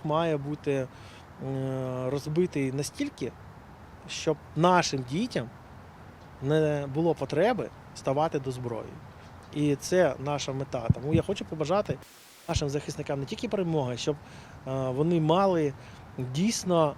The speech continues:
е, забезпечене майбутнє. Ми маємо пожити, тоді наші діти отримують той світ, в якому дійсно можна вже жити. І наша, е, мета і побажання так само — це передати наступним поколінням світ, в якому,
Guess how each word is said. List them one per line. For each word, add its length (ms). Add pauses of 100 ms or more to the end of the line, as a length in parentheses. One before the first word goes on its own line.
е, 440
забезпечене 920
майбутнє. 840 (540)
Ми 260
маємо 420
пожити, 520 (120)
тоді 180
наші 280
діти 280
отримують 420
той 140
світ, 240
в 20
якому 260
дійсно 340
можна 260
вже 140
жити. 340 (800)
І 380 (140)
наша, 400 (540)
е, 420
мета 420
і 60
побажання 560
так 180
само — 300 (460)
це 360
передати 560 (100)
наступним 380
поколінням 500 (520)
світ, 480
в 20
якому, 600